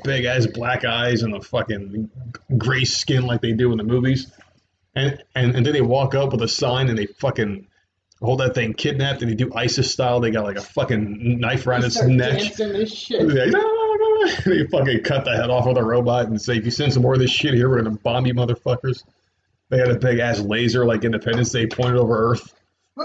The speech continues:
Speaker 1: They said,
Speaker 2: That would be awesome.
Speaker 1: "Reinstate Trump," or you, <laughs> and we're doing this to help you guys at this point. Reinstate Trump, or we, <laughs> you guys get what the fuck you voted for. But this little piece of shit. But
Speaker 2: All
Speaker 1: yeah.
Speaker 2: this from a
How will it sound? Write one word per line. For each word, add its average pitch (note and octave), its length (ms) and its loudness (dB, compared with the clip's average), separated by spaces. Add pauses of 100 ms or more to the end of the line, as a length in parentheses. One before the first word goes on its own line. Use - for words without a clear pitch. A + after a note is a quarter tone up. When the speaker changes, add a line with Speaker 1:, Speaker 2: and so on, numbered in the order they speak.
(600)
Speaker 1:
They B2+ 80 2
said, C3+ 180 2
Speaker 2:
That A#2 80 -2
would A2 80 -14
be - 160 -18
awesome. - 500 -12
Speaker 1:
"Reinstate C3+ 720 0
Trump," C3+ 400 0
or A#2 180 0 (120)
you, C3+ 120 -2 (240)
<laughs> - 220 -20
and D#3+ 380 0
we're G3 120 4
doing F3+ 160 4
this D3+ 120 0
to A#2+ 80 0
help B2+ 200 0
you C#3+ 100 2
guys A#2 240 0
at G#2+ 80 -2
this A2 160 0
point. A2 280 -2
Reinstate F3 480 0
Trump, E3 260 -2
or A2+ 120 4
we, A2 200 -4 (100)
<laughs> D3+ 80 -4
you C3 260 -6
guys D3+ 220 0
get D#3+ 180 0
what C#3 120 -4
the C#3+ 80 -2
fuck C#3+ 280 -4
you A#2 80 -6
voted C3+ 280 0
for. G2 260 -6 (760)
But G2 100 -16
this A2+ 180 -6
little G#2 160 -12
piece - 260 -16
of - 80 -20
shit. - 320 -20 (840)
But - 80 -6
Speaker 2:
All B2 60 -2
Speaker 1:
yeah. - 60 -2
Speaker 2:
this A#3+ 240 -6
from G#3 200 -16
a - 20 -18